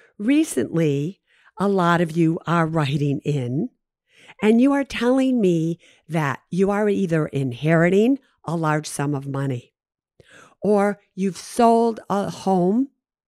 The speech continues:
or a rental property, and now you have all this cash,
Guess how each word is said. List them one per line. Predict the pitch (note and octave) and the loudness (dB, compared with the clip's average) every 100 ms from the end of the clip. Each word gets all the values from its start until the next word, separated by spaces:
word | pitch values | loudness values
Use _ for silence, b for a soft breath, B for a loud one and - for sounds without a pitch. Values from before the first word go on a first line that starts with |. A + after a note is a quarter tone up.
| b b b - | b b b -2
or | E3+ | 0
a | A#2+ | 0
rental | D3+ D3 D#3+ F3 F3+ | -2 0 -2 -2 -4
property, | - F3 F3 G3+ G#3 A3 B B B | -2 -4 0 0 2 0 B B B
and | E3 F#3 | -2 0
now | G3 A3 | 0 -2
you | A3+ | -2
have | G3+ E3+ - | -4 -6 -2
all | G3 G3+ | -2 -2
this | G#3 F#3 F3 - | -4 -6 -6 -12
cash, | - G3 G3 C#4 - - | -6 -4 -2 -4 -8 -12